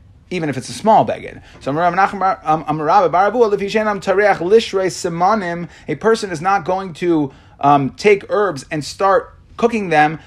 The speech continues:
litzbaya behem dugma li'ira, just to make a sample. Right, to make a sample of what the color is gonna look like, you're not gonna start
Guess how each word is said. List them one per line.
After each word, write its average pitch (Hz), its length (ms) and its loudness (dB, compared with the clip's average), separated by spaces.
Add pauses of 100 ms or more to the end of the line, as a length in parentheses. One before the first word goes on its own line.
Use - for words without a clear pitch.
litzbaya 160 440 4
behem 175 240 0
dugma 190 300 2
li'ira, 175 460 0
just 196 320 0
to 185 80 -6
make 190 440 -2
a 175 120 -2
sample. 180 540 -6 (560)
Right, 156 140 -2
to 165 60 -8
make 196 120 -2
a 175 80 -4
sample 202 380 -2
of 156 80 0
what 180 140 -2
the 175 80 -6
color 202 220 0
is 160 80 -6
gonna 175 140 -6
look - 120 -2
like, 170 180 2
you're 165 80 -8
not 180 160 -4
gonna 165 180 -4
start 175 400 0